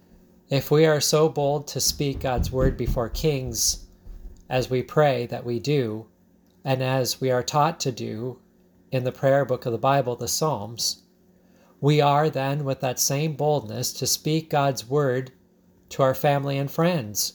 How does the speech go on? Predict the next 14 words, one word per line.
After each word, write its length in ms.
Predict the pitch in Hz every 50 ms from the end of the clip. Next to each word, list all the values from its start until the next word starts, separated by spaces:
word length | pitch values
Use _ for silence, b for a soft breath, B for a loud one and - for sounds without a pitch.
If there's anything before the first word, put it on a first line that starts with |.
| - _
whom 180 | - 143 139 131
we 140 | 139 147
love. 540 | 143 143 170 190 175 131 - - - - - _ _ _ _ _ _ _ _ _ _ _ _ _ _ _ _ _ _ _ _ - - _ _ _ b b b b b b b b b b b b b b
Now, 100 | 139 131
many 300 | 131 143 147 139 127 127
won't 300 | 113 120 127 123 123 -
hear 260 | - 147 139 131 120
the 100 | 113 107
word, 460 | 98 107 110 113 120 135 135 131 - _ _ _ _ _ _ _ _ _ _ _ _ _ _ _ _ -
but 140 | - 139 -
that 220 | 175 165 156 -
doesn't 340 | 143 117 95 98 98 92 -
stop 400 | - - - 113 104 104 - -
us. 440 | 127 135 135 - - - - -